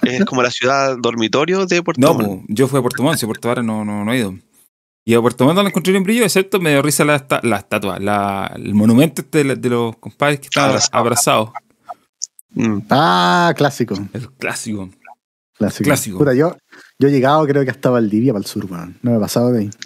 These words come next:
Speaker 1: Sí, yo viví en Puerto Montt. Ese año lo viví en Puerto Montt, pero estudiaba en Puerto Vara.
Speaker 2: ¿Qué Puerto
Speaker 1: No es
Speaker 2: Montt?
Speaker 1: una ciudad, no, no, no me gusta como mucho para vivir,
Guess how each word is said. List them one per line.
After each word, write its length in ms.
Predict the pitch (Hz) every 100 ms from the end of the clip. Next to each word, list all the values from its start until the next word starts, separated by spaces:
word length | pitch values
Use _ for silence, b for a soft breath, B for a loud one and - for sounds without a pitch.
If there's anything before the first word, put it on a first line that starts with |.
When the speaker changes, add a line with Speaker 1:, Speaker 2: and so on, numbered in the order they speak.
| -
Speaker 1:
Sí, 240 | - - 117
yo 100 | 123
viví 220 | 127 123
en 100 | 151
Puerto 300 | 147 156 -
Montt. 260 | 120 98 - - -
Ese 260 | 127 -
año 180 | 135 147
lo 100 | 131
viví 200 | 117 135
en 80 | 160
Puerto 320 | - 165 -
Montt, 160 | 180 185
pero 100 | 143
estudiaba 280 | - 127 135
en 60 |
Puerto 280 | 131 - 113
Vara. 180 | 65 - _ _ _ _ _ _ _ _ _ -
Speaker 2:
¿Qué 80 |
Puerto 180 | 113 113
Speaker 1:
No 100 | 117
es 40 | 151
Speaker 2:
Montt? 60 |
Speaker 1:
una 100 | 175
ciudad, 220 | 175 - - - - - -
no, 100 | 156 156
no, 120 | 156
no 100 | 160
me 60 | 165
gusta 280 | 185 202
como 120 | 190 190
mucho 220 | 196 196
para 140 | 190
vivir, 380 | 190 165 120